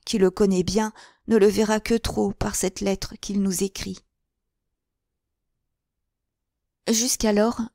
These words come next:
rien n'avait été dit qui pût faire soupçonner à l'avocat de Sauveterre le moyen employé pour correspondre avec le prisonnier.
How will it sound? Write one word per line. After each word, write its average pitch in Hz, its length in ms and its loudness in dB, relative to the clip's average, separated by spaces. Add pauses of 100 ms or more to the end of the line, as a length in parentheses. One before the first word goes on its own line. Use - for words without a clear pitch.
(200)
rien 240 240 4
n'avait 202 180 2
été 208 320 -2
dit 190 260 -8 (300)
qui - 140 -6
pût - 160 -2
faire 170 260 0
soupçonner 190 500 -2
à 165 60 -2
l'avocat 165 500 -2
de 160 120 -6
Sauveterre 175 640 -4
le 160 140 0
moyen 180 420 -2
employé 175 480 -2
pour - 240 -6
correspondre 165 680 -4
avec 160 300 -4
le 160 80 -2
prisonnier. 156 560 -4